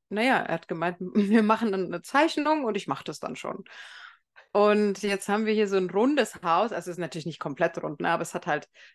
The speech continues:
ich weiß nicht, wie viele Ecken das sind, so dass es fast rund wirkt. Und, ähm, sogar mit einem oberen Stockwerk, wo dann, äh, d-, ja, wo das Zimmer dann ein bisschen kleiner ist als der untere Kreis sozusagen,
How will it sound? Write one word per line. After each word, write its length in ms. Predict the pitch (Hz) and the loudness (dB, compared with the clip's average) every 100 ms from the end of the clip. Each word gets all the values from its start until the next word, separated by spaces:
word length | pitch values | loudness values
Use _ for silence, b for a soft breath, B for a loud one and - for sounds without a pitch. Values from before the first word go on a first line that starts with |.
| B _ | B _
ich 80 | - | -12
weiß 140 | 170 | -8
nicht, 120 | 180 165 | -6 -8
wie 80 | |
viele 180 | 175 - | -6 -6
Ecken 260 | 185 - 156 | -6 -6 -8
das 160 | 156 | -6
sind, 300 | - 180 247 | -2 0 2
so 120 | 226 151 | 0 0
dass 180 | 170 | 0
es 100 | 180 | -2
fast 360 | - 180 170 - | 0 0 0 -2
rund 280 | 175 185 175 | -2 -2 -2
wirkt. 520 | 165 226 285 - - B B B B _ | 0 2 0 -4 -20 B B B B _
Und, 540 | - 190 196 190 185 185 | 2 4 6 4 -2 -4
ähm, 680 | 180 175 180 175 175 170 - - _ 196 185 | -2 -2 -2 -4 -6 -8 -12 -18 _ -4 -2
sogar 240 | 190 196 | -2 0
mit 160 | 196 185 | -2 -2
einem 120 | 180 | 0
oberen 340 | 180 175 170 | 0 0 -2
Stockwerk, 580 | 160 233 240 262 269 285 | -2 -2 0 2 2 2
wo 100 | 165 | -4
dann, 300 | 175 170 170 | -4 -4 -4
äh, 240 | - 170 160 180 | -6 -8 -8 -10
d-, 160 | - - - _ _ | -10 -14 -20 _ _
ja, 360 | - 175 185 190 | -6 0 0 0
wo 60 | 175 | -4
das 340 | - - - _ | -6 -14 -18 _
Zimmer 260 | - 226 233 | -2 2 4
dann 140 | 208 | 4
ein 40 | 190 | 2
bisschen 260 | 190 202 | 0 -4
kleiner 420 | 175 185 233 269 226 | -4 0 2 2 0
ist 140 | 220 | -2
als 280 | - 175 - | -2 -2 -4
der 220 | 185 - | -6 -4
untere 320 | 220 254 277 254 | -2 -2 -2 -4
Kreis 500 | - 233 247 302 - | -2 0 0 -2 -6
sozusagen, 720 | 233 - 240 233 226 233 233 | -10 -6 -4 0 0 0 -4